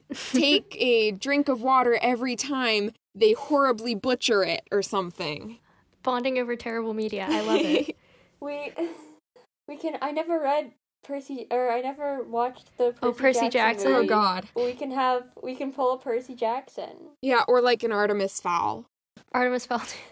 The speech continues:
Speaker 1: <laughs> I, I haven't
Speaker 2: <laughs>
Speaker 1: actually seen either of those movies, but I've heard lots of things about them.
Speaker 2: I saw Percy Jackson, never saw Artemis Fowl,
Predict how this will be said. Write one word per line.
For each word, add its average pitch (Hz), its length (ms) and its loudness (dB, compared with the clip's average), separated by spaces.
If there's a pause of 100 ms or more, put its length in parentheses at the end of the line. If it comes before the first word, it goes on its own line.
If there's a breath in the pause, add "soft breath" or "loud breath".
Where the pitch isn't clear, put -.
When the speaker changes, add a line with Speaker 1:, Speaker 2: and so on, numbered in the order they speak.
(140)
Speaker 1:
<laughs> - 360 -20
I, - 100 -14 (160)
I - 20 2
haven't 320 240 2
Speaker 2:
<laughs> - 20 0
Speaker 1:
actually 339 280 -2
seen 240 260 0
either 226 240 0
of 220 60 -2
those 220 200 -4
movies, 202 300 -4
but 226 100 -6
I've 233 140 -2
heard 262 180 -2
lots 226 220 -4
of 220 80 -14
things 214 180 -8
about 208 240 -6
them. 262 160 0 (720)
Speaker 2:
I 320 480 0
saw 294 300 0
Percy 277 380 -8
Jackson, 208 520 -4
never 220 240 -2
saw 226 160 -4
Artemis 202 540 -2
Fowl, 202 480 -2